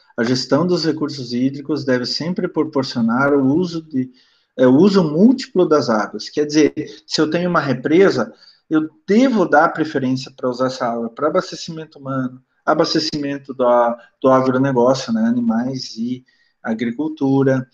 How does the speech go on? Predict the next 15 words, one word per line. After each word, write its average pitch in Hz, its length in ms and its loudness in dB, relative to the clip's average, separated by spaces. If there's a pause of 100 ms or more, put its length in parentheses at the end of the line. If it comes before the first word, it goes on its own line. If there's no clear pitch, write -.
(280)
abaste-, 180 540 2
é, 139 360 6
geração 156 540 0
de 156 80 -2
energia, 139 720 -4
transporte, 131 840 0
lazer 143 520 -2
e 147 100 -2
assim 135 260 -8
por 151 160 -6
diante. 220 300 -4 (320)
Então, 123 240 -2
essa 123 240 -4
está 139 500 -4 (380)
correta. 131 540 -8